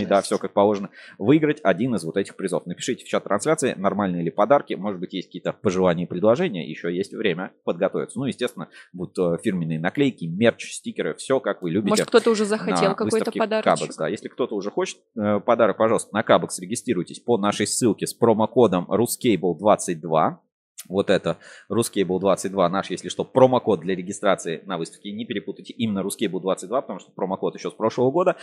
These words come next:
Speaker 1: Переходите, регистрируйтесь, приходите на стенд. По промокоду прийти можно бесплатно на выставку, получить электронный билет.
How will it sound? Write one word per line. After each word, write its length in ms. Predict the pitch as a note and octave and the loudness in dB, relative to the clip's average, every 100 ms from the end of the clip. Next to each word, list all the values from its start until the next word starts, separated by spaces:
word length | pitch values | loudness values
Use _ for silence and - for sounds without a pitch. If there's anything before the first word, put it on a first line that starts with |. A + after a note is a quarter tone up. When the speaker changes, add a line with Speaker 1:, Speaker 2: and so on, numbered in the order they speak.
| - - - | -14 -8 0
Speaker 1:
Переходите, 500 | A2 B2+ D#3 D3+ - | 2 2 2 0 0
регистрируйтесь, 640 | A#2 A2 A2+ C#3 B2+ G#2+ - | 0 0 0 0 0 -2 -6
приходите 480 | - G#2+ G#2+ G#2 | -2 0 0 0
на 100 | G#2 | -4
стенд. 340 | G#2+ - C#3+ - | -4 -2 -4 -4
По 80 | G#2 | -4
промокоду 540 | G#2+ G#2+ - F#2 F2 | -4 -2 0 0 0
прийти 400 | - F#2+ - F#2+ | -2 -8 -6 -6
можно 300 | E2 E2 E2 | -4 -4 -6
бесплатно 580 | D2+ G#2+ C3 C#3 A#2+ A2 | -6 -6 -2 -2 -4 -8
на 140 | G#2 | -6
выставку, 380 | G#2+ - - F#2+ | -8 -8 -10 -10
получить 360 | - F2 F#2 F2+ | -6 -6 -6 -8
электронный 380 | F2+ G2+ F#2 | -4 -2 -2
билет. 260 | F2 F#2 F2 | -2 -2 -4